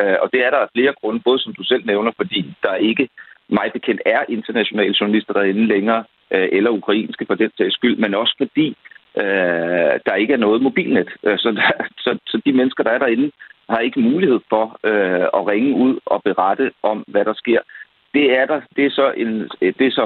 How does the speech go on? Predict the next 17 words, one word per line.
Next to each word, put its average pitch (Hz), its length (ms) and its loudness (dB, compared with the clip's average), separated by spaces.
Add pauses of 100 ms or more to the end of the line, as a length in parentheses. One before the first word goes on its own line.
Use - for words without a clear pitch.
rigtigt, - 380 -2
og 101 140 0
det 127 80 2
er 120 40 0
så 117 100 -2
ikke 117 160 -2
helt - 140 0
rigtigt 113 240 -2
alligevel, 117 400 2
fordi 107 260 0
nogen 120 260 2
fortæller 117 340 -2
om, 110 140 0
hvordan 107 360 -4
de 127 60 -20
kunne - 280 0 (120)
vandre, 113 360 -4